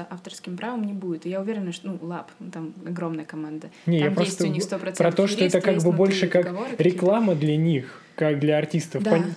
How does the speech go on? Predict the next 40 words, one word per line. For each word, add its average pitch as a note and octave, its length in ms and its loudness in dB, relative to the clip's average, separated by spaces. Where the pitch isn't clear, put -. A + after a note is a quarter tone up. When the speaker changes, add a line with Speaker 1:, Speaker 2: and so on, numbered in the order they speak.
Speaker 1:
да. F3+ 260 -8
Speaker 2:
а G3+ 80 0
пот-, D#3+ 280 0
ну, F#3 200 6
я D3+ 300 4
про D3+ 380 2
ваш E3 340 0
проект. B2+ 320 -2
Потому D#3+ 340 2
что, E3 240 0
Speaker 1:
Мгм. E3+ 200 -8
Speaker 2:
ну, F#3+ 200 6
Speaker 1:
Мгм. A3+ 100 2
Speaker 2:
очень G#3 260 6
мало C4 240 6
каверов D#3+ 440 4
на D#3 80 4
русские D#3 360 2
группы, D#3 460 2
очень F3 320 4
мало F3+ 240 6
людей, E3+ 280 4
которые... E3 400 2
У E3+ 80 4
нас C#4+ 320 2
есть G#3+ 340 2
вот E3 340 0
ка-, F3 240 2
каверисты, F#3 440 2
это C3 120 -4
вот C#3+ 180 -2
Тапок, B3 420 2
есть, D#3+ 440 2
э, C#3 180 0
Пушной, A3+ 680 2
они D#3+ 240 4
делают, A#3 460 2
но F#3 80 6
они, G3+ 200 4
типа, D3+ 380 2